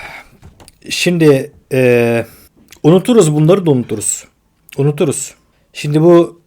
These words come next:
kızları kesen orospu evladı neydi adı? Semih Çelik. Şu an bu konuşuluyor. Gündemdeki en, e, çok konuşulan olay bu. Ne kadar konuşulacak bu biliyor musunuz arkadaşlar? Bir vahşet ne kadar konuşuluyor Türkiye'de biliyor musunuz? Daha büyük bir vahşet olana kadar konuşuluyor.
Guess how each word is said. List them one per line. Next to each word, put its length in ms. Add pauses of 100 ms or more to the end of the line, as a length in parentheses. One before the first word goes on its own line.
(280)
kızları 460
kesen 320
orospu 420
evladı 420
neydi 240
adı? 200
Semih 280
Çelik. 500 (360)
Şu 260
an 200
bu 100
konuşuluyor. 560 (420)
Gündemdeki 840 (280)
en, 280 (260)
e, 480 (120)
çok 260
konuşulan 400
olay 280
bu. 240 (340)
Ne 260
kadar 280
konuşulacak 580
bu 120
biliyor 200
musunuz 300
arkadaşlar? 580
Bir 80
vahşet 420
ne 100
kadar 300
konuşuluyor 380
Türkiye'de 420
biliyor 180
musunuz? 360
Daha 300
büyük 240
bir 60
vahşet 460
olana 260
kadar 340
konuşuluyor. 520